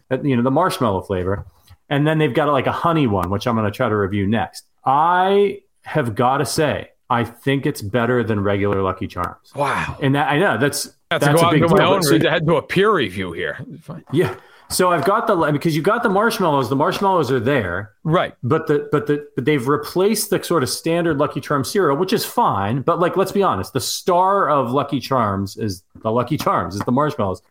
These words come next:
Speaker 1: With this, the cereal has improved. It does take a little bit of shine off the marshmallows because now they're competing with each other and there's a lot of sugar. But
Speaker 2: Sure.
Speaker 1: I like 'em. Uh, I'm giving 'em four C T crunches.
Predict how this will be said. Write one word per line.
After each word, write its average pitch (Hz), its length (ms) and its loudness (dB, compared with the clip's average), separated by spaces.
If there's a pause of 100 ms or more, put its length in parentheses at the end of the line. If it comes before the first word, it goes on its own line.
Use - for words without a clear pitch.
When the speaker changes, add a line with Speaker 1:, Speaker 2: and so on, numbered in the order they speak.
Speaker 1:
With 139 220 0
this, 208 360 0 (200)
the 143 100 0
cereal 220 560 0
has 98 200 -4
improved. 92 380 -8 (160)
It 160 140 -2
does 240 220 0
take 285 220 -2
a 247 40 2
little 208 220 2
bit 185 120 0
of 143 80 -2
shine 156 440 0
off 135 280 0
the 127 80 -2
marshmallows 156 800 -2 (100)
because 127 260 -2
now 151 160 2
they're 139 140 0
competing 139 560 -2
with - 120 -2
each 165 200 -4
other 170 180 0
and 120 100 0
there's 110 160 0
a 110 40 2
lot 113 260 2
of - 60 -4
sugar. 139 360 -2 (220)
But 127 120 0
Speaker 2:
Sure. 131 40 0
Speaker 1:
I 170 120 2
like 156 300 2
'em. 151 220 0 (140)
Uh, 127 320 2
I'm 139 200 0
giving 139 280 2
'em 131 120 0
four 147 540 0
C - 260 -8
T 143 180 -4
crunches. 147 600 -2